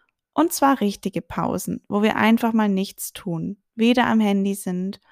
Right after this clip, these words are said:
noch ein Buch lesen oder Fernsehen schauen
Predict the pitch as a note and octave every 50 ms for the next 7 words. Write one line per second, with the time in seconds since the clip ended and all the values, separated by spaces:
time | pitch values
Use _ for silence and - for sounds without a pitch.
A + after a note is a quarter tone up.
0 | _ _ - - B3+ C4 - A#3 A3 G3 F#3+ G3 - G#3 G#3 A3 A3+ A#3 - G#3+
1 | G#3 G3 G3 G#3 - G3+ F#3+ F#3+ F#3+ F#3 F3+ F#3 - - - G3+ G3+ G#3+ G#3+ G#3+
2 | G#3 G3 G3+ - - G3 F#3 F3+ F3 F3+ F#3+